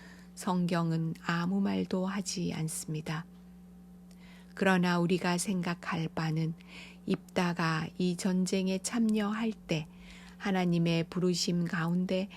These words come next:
나간 것이 아니라는 사실입니다. 그는 이 전쟁을 통해 이스라엘의 인정을 받고 그들의 우두머리가 되는 일에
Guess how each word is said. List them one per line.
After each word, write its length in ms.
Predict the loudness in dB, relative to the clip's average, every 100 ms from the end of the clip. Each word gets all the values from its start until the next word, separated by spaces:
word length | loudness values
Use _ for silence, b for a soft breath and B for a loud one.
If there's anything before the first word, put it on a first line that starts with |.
| B B -4
나간 480 | -2 0 0 -2 0
것이 500 | -2 -2 -2 -4 -4
아니라는 760 | -2 0 0 0 0 0 0 -2
사실입니다. 840 | -4 -6 -6 -6 -4 -4 -4 -6 -8 B B B B B B B B B -6
그는 380 | 2 4 4 4
이 200 | 4 2
전쟁을 580 | 2 2 2 2 0 -2
통해 480 | -2 -2 0 0 -4 B B B 0
이스라엘의 880 | 0 2 2 2 2 4 4 4 4
인정을 500 | 2 2 0 0 0
받고 500 | -4 -6 -4 -4 -4 B B B B
그들의 580 | 0 2 4 4 4 2
우두머리가 960 | 2 2 4 4 4 4 2 0 0 0
되는 380 | 0 2 2 2
일에 340 | 2 0 -2